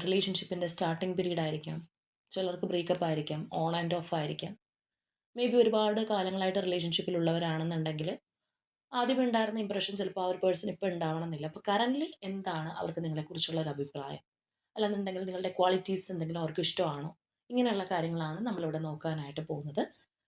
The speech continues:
അപ്പോൾ ഇത് തീർത്തും ഒരു ജനറൽ റീഡിംഗ് ആയതുകൊണ്ട് തന്നെ എല്ലാവർക്കും ഇത് റെസണേറ്റ് ആവണമെന്നില്ല. നിങ്ങളുമായിട്ട് റെസണേറ്റ് ചെയ്യുന്ന കാര്യങ്ങൾ മാത്രം ഗൈഡൻസ് ആയിട്ട് എടുക്കുക,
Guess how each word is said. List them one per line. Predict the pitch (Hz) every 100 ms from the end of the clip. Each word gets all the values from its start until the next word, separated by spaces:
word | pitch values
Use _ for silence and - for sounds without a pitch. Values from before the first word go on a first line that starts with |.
| _
അപ്പോൾ | 254 277
ഇത് | 262 269
തീർത്തും | 247 240 262 247
ഒരു | 254 254 214
ജനറൽ | 202 196 208
റീഡിംഗ് | 233 233 220
ആയതുകൊണ്ട് | 202 196 190 202
തന്നെ | 196 196
എല്ലാവർക്കും | 175 175 202 196
ഇത് | 190
റെസണേറ്റ് | 180 196 208 226
ആവണമെന്നില്ല. | 190 170 165 160 254 285
നിങ്ങളുമായിട്ട് | 226 202 190 190 196
റെസണേറ്റ് | 190 240 226
ചെയ്യുന്ന | 220 196 190
കാര്യങ്ങൾ | 175 175 185 185
മാത്രം | 165 170 277 -
ഗൈഡൻസ് | 190 165 165 175
ആയിട്ട് | 165 170
എടുക്കുക, | 160 156